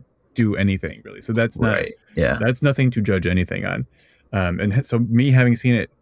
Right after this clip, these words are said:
Speaker 1: in an I max theater together, and then I had watched it again with my headphones,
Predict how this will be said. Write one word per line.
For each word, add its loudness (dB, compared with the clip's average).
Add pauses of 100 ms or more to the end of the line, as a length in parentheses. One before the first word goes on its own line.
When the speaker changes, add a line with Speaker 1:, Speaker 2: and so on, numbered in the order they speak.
(580)
Speaker 1:
in 4
an -2
I 0
max -2
theater 2 (380)
together, -2
and 0
then 4
I 2
had -4 (540)
watched -4
it 2
again 0
with -2 (240)
my 0
headphones, -2